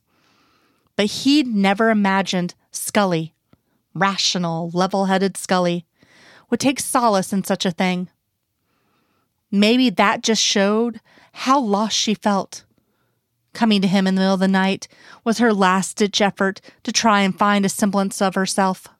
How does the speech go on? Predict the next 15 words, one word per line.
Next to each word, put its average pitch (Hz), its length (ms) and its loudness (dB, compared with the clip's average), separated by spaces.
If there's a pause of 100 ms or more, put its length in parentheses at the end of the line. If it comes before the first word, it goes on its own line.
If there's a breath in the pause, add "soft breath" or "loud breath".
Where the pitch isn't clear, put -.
(1080)
She - 200 0
had 220 220 2
to 185 80 -2
know 175 140 2
he 170 120 2
loved 175 360 -2
her. 175 280 0 (600)
He 277 200 2
hadn't 240 280 2
expressed - 580 -2
it 214 100 0
with 214 180 -2
those 202 320 2
words, 185 480 0 (220)
but 202 460 -2